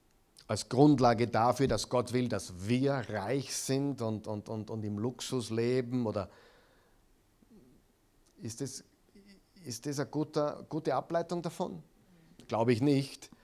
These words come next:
Glaube ich überhaupt nicht, denn Abraham hat aus dem Zelt heraus gewohnt. Und also ich glaube nicht, dass das jetzt der große Luxus war. Er war gut versorgt, aber es war nicht für seine eigene persönliche Befriedigung gedacht,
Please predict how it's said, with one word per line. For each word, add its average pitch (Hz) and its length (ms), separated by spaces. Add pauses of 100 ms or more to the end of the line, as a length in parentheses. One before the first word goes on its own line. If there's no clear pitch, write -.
(420)
Glaube 120 240
ich 135 60
überhaupt 135 360
nicht, 127 240
denn 131 160
Abraham 143 720 (1120)
hat 127 140
aus 135 80
dem 147 180
Zelt 185 320
heraus 110 340
gewohnt. 92 480 (300)
Und 110 320 (380)
also 120 180
ich - 120
glaube 135 200
nicht, 165 140
dass 147 100
das - 40
jetzt 143 160
der 127 80
große 127 460
Luxus 120 560
war. 92 200
Er 107 120
war - 340
gut 151 200
versorgt, 139 580
aber 120 300 (400)
es 107 160
war 123 120
nicht 165 440 (500)
für 139 80
seine 131 280
eigene 151 360
persönliche 127 640
Befriedigung 113 880
gedacht, - 720